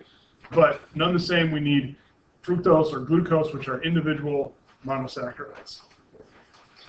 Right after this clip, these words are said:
Let me, give me, uh, just thirteen more seconds here. This should look really similar because the individual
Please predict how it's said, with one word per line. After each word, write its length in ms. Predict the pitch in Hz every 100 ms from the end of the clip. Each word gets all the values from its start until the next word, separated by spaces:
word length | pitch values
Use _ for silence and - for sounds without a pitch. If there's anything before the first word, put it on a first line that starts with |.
| - - - - 151
Let 160 | 156
me, 220 | 156 156 -
give 140 | 170 165
me, 340 | 151 151 123 - 143
uh, 120 | 123
just 260 | 123 127 - 131 - - _ _
thirteen 680 | - - 190 - - 180 170
more 220 | 156 151
seconds 480 | - 151 - 123 -
here. 220 | - - - _ _ _ - - - - - _ - - - - - - - - - - - - - - -
This 200 | - 220
should 220 | 220 240 190
look 160 | 190
really 320 | 147 165 175 160
similar 640 | 160 160 165 196 196 - _ _ _ - - - - _ - - _ - - - - - - - - - - - - - - - - - 139
because 440 | 156 180 165 156
the 100 | 151 156
individual 880 | 170 190 180 165 160 156 151 -